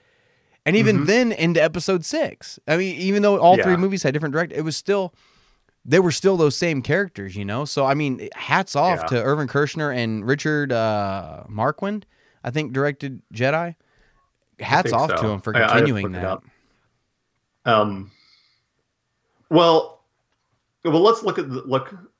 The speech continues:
Speaker 2: since we talked about the story, let's go kind of look at the story more, a little bit more in depth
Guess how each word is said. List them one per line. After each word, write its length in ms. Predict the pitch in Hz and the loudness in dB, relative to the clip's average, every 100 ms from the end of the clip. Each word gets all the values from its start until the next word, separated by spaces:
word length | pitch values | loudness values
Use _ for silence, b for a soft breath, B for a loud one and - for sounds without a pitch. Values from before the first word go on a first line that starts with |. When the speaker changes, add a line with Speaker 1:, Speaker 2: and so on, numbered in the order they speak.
| _ | _
Speaker 2:
since 240 | - 139 | -8 -4
we 80 | 151 | -4
talked 240 | 131 139 147 | -2 -2 -2
about 160 | 131 | -6
the 60 | 120 | -6
story, 460 | - 120 101 101 | -2 0 2 2
let's 240 | 110 123 123 | 2 0 0
go 500 | 127 110 101 104 - - | 0 2 2 -4 -10 -4
kind 180 | 151 | 0
of 80 | 143 | 2
look 140 | 131 131 | 2 0
at 120 | - | -6
the 80 | 110 | -8
story 360 | - 123 113 | 0 4 4
more, 600 | 110 110 107 107 107 110 127 | 2 -2 0 2 2 0 2
a 40 | |
little 160 | 143 147 | 2 4
bit 120 | 147 | 0
more 200 | 117 113 | -2 0
in 200 | 101 101 | -2 -2
depth 380 | 107 98 - | 0 0 -4